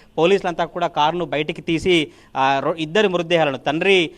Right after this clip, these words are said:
ఆ, సోమారావు ప్రవీణ్ మృతదేహాన్ని, కూతురు అరిచిని మృతదేహాన్ని బయటికి తీసి ఎంజీఎం, ఆ, మార్చురీకి తరలించేందుకు ఏర్పాట్లు చేసినటువంటి ఆ పరిస్థితి కనబడుతుంది. ఈరోజు మధ్యాహ్నం నుంచి ఇప్పటివరకు కూడా ఈ తీగరాజుపల్లె ఎస్ఆర్ఎస్పీ కెనాల్ దగ్గర,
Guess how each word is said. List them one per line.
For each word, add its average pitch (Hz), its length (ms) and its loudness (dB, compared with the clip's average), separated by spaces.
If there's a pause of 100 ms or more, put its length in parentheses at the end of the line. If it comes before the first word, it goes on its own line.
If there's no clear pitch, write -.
(160)
ఆ, 120 40 -10
సోమారావు 185 380 2
ప్రవీణ్ 175 320 -2
మృతదేహాన్ని, 175 540 -2
కూతురు 175 520 0
అరిచిని 147 320 -4
మృతదేహాన్ని 160 500 0
బయటికి 151 300 -4
తీసి 165 380 -4 (260)
ఎంజీఎం, 175 440 0
ఆ, 143 200 0
మార్చురీకి 170 640 -2
తరలించేందుకు 156 720 -4
ఏర్పాట్లు 156 480 -2
చేసినటువంటి 151 260 -8 (600)
ఆ 139 80 2
పరిస్థితి 151 340 -4
కనబడుతుంది. 170 500 -4
ఈరోజు 175 240 0
మధ్యాహ్నం 185 540 0
నుంచి 185 220 -8
ఇప్పటివరకు 170 420 -2
కూడా 160 360 2 (300)
ఈ 139 40 -8
తీగరాజుపల్లె 180 800 0
ఎస్ఆర్ఎస్పీ 175 460 -2
కెనాల్ 160 340 -4
దగ్గర, 151 400 2